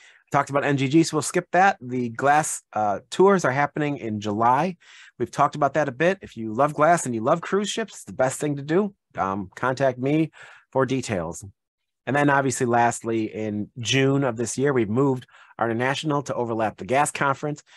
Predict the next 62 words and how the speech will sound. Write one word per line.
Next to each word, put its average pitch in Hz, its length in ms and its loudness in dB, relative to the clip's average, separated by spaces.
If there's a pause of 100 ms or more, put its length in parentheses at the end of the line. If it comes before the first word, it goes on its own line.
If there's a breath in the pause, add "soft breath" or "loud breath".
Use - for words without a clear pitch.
(180 soft breath)
which 107 160 -4
is 101 80 -10
going 113 240 2
on 107 60 0
at 80 80 -4
the 69 60 -8
same 127 260 0
time 117 320 -4
as 95 100 -4
the 104 60 -4
Michigan 101 300 -4
Glass 135 280 0
Project. 156 540 0 (460 loud breath)
So - 280 4
much 208 220 2
going 139 240 0
on 113 320 -2 (100)
this 120 160 -8
upcoming 110 320 -2
year. 107 180 2
This 180 140 6
should 180 140 4
have 143 60 4
been 131 100 4
the 117 80 4
year 101 120 2
of 87 60 -6
glass, 92 400 -4 (160)
but 101 200 -2 (200)
more 175 140 6
of 156 40 4
the 139 60 0
story 117 380 2
is 98 120 -2
let's, 107 280 -6
let's 110 260 -2 (160)
continue 110 420 0
on. 80 200 -8
So 127 200 2 (460 loud breath)
without 196 220 4
further 185 280 4
ado, 156 240 4
Mike, 143 260 2
I 131 40 2
wanna 127 360 0
welcome 147 440 4
you, 110 340 -2
and, 107 320 -4
uh, 98 240 0
want 131 200 0
you 131 40 -6
to 120 60 -4
say 131 140 2
hello 131 240 4
to 135 80 4
everybody 101 520 -2
as 101 140 -6
I 101 100 -4
stop - 360 -2
sharing 117 220 -2
my 107 120 -2
screen 104 480 -6